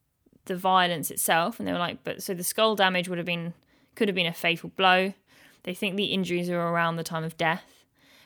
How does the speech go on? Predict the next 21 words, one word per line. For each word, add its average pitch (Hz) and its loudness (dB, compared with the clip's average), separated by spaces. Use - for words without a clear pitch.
but 190 2
that 190 4
doesn't 208 0
really 190 2
correlate 190 0
to 214 -8
the 180 -8
kind 175 -4
of 160 -10
violence 185 4
of 185 -6
that 175 0
period. 208 4
It 165 -2
would 202 2
have 190 0
been 185 -2
a 190 -4
similar 196 -4
time 175 0
to, 175 -6